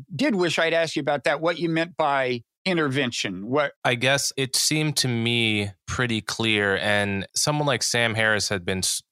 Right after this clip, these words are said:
Speaker 2: arguing along these lines to, to one or another extent, although f-, a little bit, maybe less, in a less focused way on this one point. It seems clear to me that the Buddhist diagnosis of the human condition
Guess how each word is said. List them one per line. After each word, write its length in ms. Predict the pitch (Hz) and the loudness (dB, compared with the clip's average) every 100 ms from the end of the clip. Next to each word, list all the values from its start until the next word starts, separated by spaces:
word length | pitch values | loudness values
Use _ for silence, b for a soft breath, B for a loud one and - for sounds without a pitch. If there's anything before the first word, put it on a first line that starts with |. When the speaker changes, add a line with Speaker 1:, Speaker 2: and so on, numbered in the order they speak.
| _ - | _ -2
Speaker 2:
arguing 400 | 113 101 104 98 | -2 0 -2 0
along 320 | 95 95 95 | 0 0 0
these 180 | 92 - | -2 0
lines 600 | 95 92 90 90 - - - | 0 0 -2 -2 -4 -6 -8
to, 180 | - 101 | -6 -4
to 180 | - 101 | -2 -2
one 180 | 95 98 | 0 0
or 80 | 95 | 0
another 280 | 92 92 87 | 0 0 0
extent, 500 | 85 - 90 87 - | -2 -2 0 -2 -4
although 220 | - 95 95 | -4 -2 -2
f-, 220 | - - - | -4 -10 -12
a 60 | 104 | -6
little 280 | 107 101 | -4 -4
bit, 180 | 95 92 _ _ _ - | -4 -6 _ _ _ -6
maybe 280 | 104 101 101 | -2 0 0
less, 760 | 101 98 98 - - - - _ _ | 2 2 2 0 0 0 -2 _ _
in 100 | 104 | -4
a 120 | 98 95 | -2 0
less 280 | 98 98 | 2 0
focused 500 | - - 104 101 - | -2 -2 -2 0 -4
way 180 | 98 98 | -2 0
on 140 | 92 90 | 0 0
this 300 | 87 - - _ - | 0 0 -4 _ -14
one 360 | 92 98 92 | -4 -2 0
point. 400 | - 95 101 113 _ _ | -2 -2 -2 -4 _ _
It 80 | - | -4
seems 260 | - 143 135 | -2 -2 -2
clear 240 | - 139 | -2 -2
to 80 | 131 | 0
me 180 | 117 110 | 0 2
that 260 | 101 92 - | 2 0 -4
the 120 | 101 95 | -6 -6
Buddhist 520 | 87 120 123 117 - | -2 -2 0 0 2
diagnosis 720 | 104 98 98 98 92 98 - | 2 2 0 -2 -2 -2 -2
of 180 | 104 90 | -4 -4
the 60 | |
human 440 | 92 - 104 98 92 | -4 -2 -2 -2 -4
condition 640 | 95 90 92 - 87 85 | -4 -2 -2 -2 -4 -6